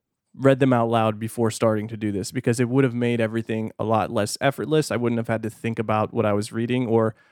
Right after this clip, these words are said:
how I was gonna break apart the sentences, you know, inflection points, thing like, things like that. So, yeah. And I would say that, uh, Cynthia, I actually thought about this myself. If I'm, if I'm gonna do this in the future, I'm gonna put a text file on my phone and just, like,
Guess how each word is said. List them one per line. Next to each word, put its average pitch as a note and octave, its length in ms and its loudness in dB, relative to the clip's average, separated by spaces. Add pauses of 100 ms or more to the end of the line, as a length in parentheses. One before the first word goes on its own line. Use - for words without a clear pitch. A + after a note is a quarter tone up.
(140)
how A#2 220 2
I A2 60 4
was A2 180 -2
gonna A2 200 -2
break A2 280 0
apart A2 280 -2
the C3 60 -16
sentences, C#3 600 0
you B2 100 0
know, G#2+ 260 -2 (200)
inflection B2+ 560 0
points, A2+ 260 0
thing A2 180 -6
like, G2 180 -6 (100)
things D#3 200 -2
like G#2+ 200 -4
that. D2+ 260 -6 (500)
So, A2 340 0 (540)
yeah. E3+ 200 2 (140)
And D#3 140 4
I E3+ 60 4
would F#3 120 2
say F3+ 240 2
that, C#3+ 380 -2
uh, C3+ 200 2
Cynthia, F3 340 0
I A2 140 4
actually D#3+ 300 0
thought C#3+ 180 2
about C3+ 180 2
this C3+ 160 0
myself. B2+ 460 0
If C3+ 80 0
I'm, C#3 160 0
if C3 160 0
I'm D#3+ 80 2
gonna D#3 160 2
do C#3+ 100 2
this C#3 160 0
in B2 60 0
the A#2+ 60 -2
future, D3 380 4 (380)
I'm D3+ 160 4
gonna F#3 140 4
put - 260 2
a C#3 80 4
text - 320 -2
file C3 280 4
on B2 180 0
my A2+ 100 2
phone D#3 480 -4 (720)
and C3+ 160 2
just, C#3 160 0
like, C#3 220 0